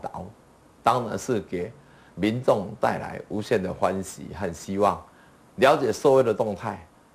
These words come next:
但是报道的方式，我们是要安定全民的心为功德。啊，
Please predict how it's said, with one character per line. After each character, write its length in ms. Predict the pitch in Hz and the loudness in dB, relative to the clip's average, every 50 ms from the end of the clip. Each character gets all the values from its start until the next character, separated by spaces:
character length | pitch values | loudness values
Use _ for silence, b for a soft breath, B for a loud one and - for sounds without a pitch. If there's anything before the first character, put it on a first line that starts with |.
| _ _ | _ _
但 240 | 117 110 95 95 85 | 2 2 2 0 -4
是 260 | - - - 104 87 - - _ _ _ _ _ | -6 -6 -6 -6 -6 -6 -10 _ _ _ _ _
报 240 | - 131 113 113 120 - | 0 0 0 0 -4 -8
道 140 | - - | -12 -10
的 80 | - - | -10 -10
方 300 | - - 92 90 92 92 | -4 -2 -2 -2 -2 -6
式， 240 | - - - - - - b b b b b b b b _ _ _ _ | -10 -8 -8 -8 -10 -12 b b b b b b b b _ _ _ _
我 160 | 131 147 165 | 6 6 8
们 120 | 185 214 | 6 4
是 200 | 208 - - 277 | 4 2 4 6
要 100 | 269 233 - - | 6 6 6 6
安 380 | - 226 240 240 240 233 233 220 | 4 4 4 4 -2 -6 -2 2
定 320 | 277 262 220 160 117 98 | 4 4 4 4 0 -6
全 260 | - - - 123 131 | -10 -2 0 2 2
民 160 | 147 139 107 95 | 2 0 -2 0
的 140 | 101 101 | 0 0
心 340 | - - - 175 170 139 117 - - - _ _ _ _ _ _ _ _ _ _ - | -2 0 2 2 2 2 0 -6 -12 -20 _ _ _ _ _ _ _ _ _ _ -2
为 240 | 87 95 104 107 101 | 0 2 2 0 -2
功 440 | - - 113 117 117 117 117 120 117 - | -2 0 2 2 2 2 -2 -6 -4 -4
德。 360 | - - 87 85 - 90 98 - - _ _ _ _ _ _ _ _ _ _ _ _ _ _ _ _ _ _ _ _ _ _ _ _ _ _ _ _ _ _ _ _ | -4 -2 -2 -4 -4 -4 -6 -6 -12 _ _ _ _ _ _ _ _ _ _ _ _ _ _ _ _ _ _ _ _ _ _ _ _ _ _ _ _ _ _ _ _
啊， 240 | 117 135 135 135 | 6 8 8 8